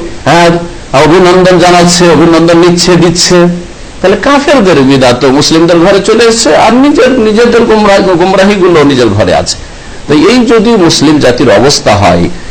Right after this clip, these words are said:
তাহলে আল্লাহ কেন এইরকম, হ্যাঁ,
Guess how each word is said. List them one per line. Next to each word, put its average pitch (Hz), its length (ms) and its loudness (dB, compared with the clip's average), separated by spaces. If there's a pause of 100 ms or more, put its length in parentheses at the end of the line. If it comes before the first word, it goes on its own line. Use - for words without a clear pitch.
(340)
তাহলে 170 400 2
আল্লাহ 139 420 2 (200)
কেন 135 520 2 (500)
এইরকম, 131 880 0 (240)
হ্যাঁ, 120 220 0